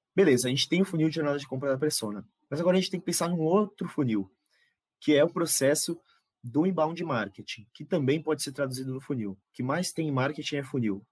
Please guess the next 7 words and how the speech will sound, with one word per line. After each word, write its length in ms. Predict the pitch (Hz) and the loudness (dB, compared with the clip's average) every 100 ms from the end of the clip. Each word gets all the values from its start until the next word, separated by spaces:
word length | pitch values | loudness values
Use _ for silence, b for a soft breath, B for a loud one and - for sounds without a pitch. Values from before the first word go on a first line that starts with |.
| _ | _
pode 220 | 113 131 | -4 -4
se 100 | - | -4
acostumar. 440 | 139 131 - 113 98 | -8 -8 -6 -6 -6
<laughs> 340 | 98 127 - B B B B B - | -8 -10 -14 B B B B B -2
É... 680 | 120 127 127 123 123 117 113 - _ _ _ _ _ _ - - | 2 4 4 4 4 4 2 -2 _ _ _ _ _ _ -14 0
Bom, 140 | 202 | 2
então, 220 | 139 185 | 4 0